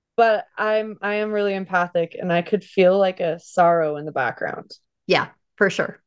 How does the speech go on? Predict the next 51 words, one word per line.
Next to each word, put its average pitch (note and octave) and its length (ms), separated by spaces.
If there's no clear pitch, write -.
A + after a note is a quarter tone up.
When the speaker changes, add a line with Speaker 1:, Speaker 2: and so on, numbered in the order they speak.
Speaker 1:
I G3+ 60
Speaker 2:
For - 60
Speaker 1:
could A#3+ 100
Speaker 2:
sure. - 140
Speaker 1:
feel G#3+ 60
sadness F3 520
in E3 80
the D#3 40
background. D#3 600
Speaker 2:
Yeah. F3 220
Speaker 1:
Sometimes E4+ 460
I C4+ 80
didn't. G3+ 400
And A3 100
I G#3 60
was G3+ 120
like, F#3 220
"Is G#3+ 80
she C4+ 180
okay F4 180
hearing F#4+ 280
this?" F#4 320
Yeah, F#3 280
you G#3+ 120
did C#4 140
a-, C4+ 240
an A3+ 80
amazing G3 680
job E3+ 260
at E3+ 60
accepting F3 500
me E3 80
and E3 100
loving E3 240
me F3 180
while E3 380
I E3 140
was E3+ 160
telling E3+ 280
you D#3+ 140
a - 20
lot D#3 260
of D3+ 80
hard D#3+ 220
things. - 400
Speaker 2:
Yeah. E3 340
Speaker 1:
I G#3+ 120
never G#3 320
Speaker 2:
Thank - 100
Speaker 1:
felt F#3 340
Speaker 2:
you. F3+ 140